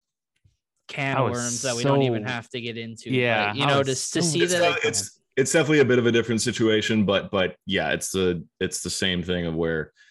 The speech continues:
Speaker 3: you know, the injury certainly isn't gonna do him any favors having to get, get into a new system and have his new head coach familiarize himself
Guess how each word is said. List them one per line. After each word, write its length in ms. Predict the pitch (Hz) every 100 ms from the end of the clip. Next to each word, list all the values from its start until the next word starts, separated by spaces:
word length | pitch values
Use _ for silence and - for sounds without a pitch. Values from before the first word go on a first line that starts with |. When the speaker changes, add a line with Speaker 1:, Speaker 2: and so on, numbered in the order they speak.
| _ _ _ -
Speaker 3:
you 100 | 87
know, 120 | 67
the 100 | 82
injury 300 | 87 85 82
certainly 320 | - 87 82
isn't 160 | 80 82
gonna 100 | 80
do 120 | 78
him 100 | 82
any 100 | 76
favors 420 | 76 82 76 65
having 220 | - 82 78
to 60 |
get, 200 | 65 - - _ _ _ _ _ _ _ _ _
get 160 | - 85
into 260 | 85 85
a 60 | 82
new 160 | 82 76
system 420 | - 82 - 78
and 100 | 82
have 400 | 90 82 80 80 -
his 180 | 95 85
new 200 | 85 82
head 180 | 85 85
coach 300 | 90 85 -
familiarize 680 | - 87 85 82 78 - -
himself 480 | - - - -